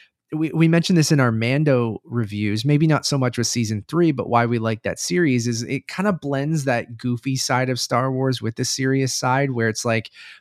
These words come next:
Star Wars has always been kinda corny, right? Like, people in costumes, puppets, things like that, but that's kinda, like, the Star Wars charm, right? Like, something a bit doofy about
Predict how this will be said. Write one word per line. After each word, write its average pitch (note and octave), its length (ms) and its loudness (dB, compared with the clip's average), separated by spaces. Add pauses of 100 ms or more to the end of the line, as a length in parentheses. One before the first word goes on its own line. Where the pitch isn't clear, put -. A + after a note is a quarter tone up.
(220)
Star - 260 -2
Wars G3+ 160 4
has E3+ 120 4
always C3+ 340 2
been A#2 200 -2
kinda G#2 300 -2
corny, F#2+ 500 -2
right? A2 300 2
Like, A#2 200 -4
people A#2+ 300 -4
in A2+ 100 -4
costumes, D#3 720 0
puppets, - 600 2
things C#3 240 -2
like C3 180 0
that, C3 200 2
but A2+ 120 -6
that's D#3 240 -2
kinda, F3 240 0
like, C#3+ 180 0
the B2 80 -2
Star A2+ 380 0
Wars A2 300 -2
charm, E2 640 -8
right? G#2+ 320 -4 (360)
Like, D3 140 2
something F#3+ 400 2
a F3 80 6
bit C#3+ 360 0
doofy C3 460 2
about G#2+ 380 0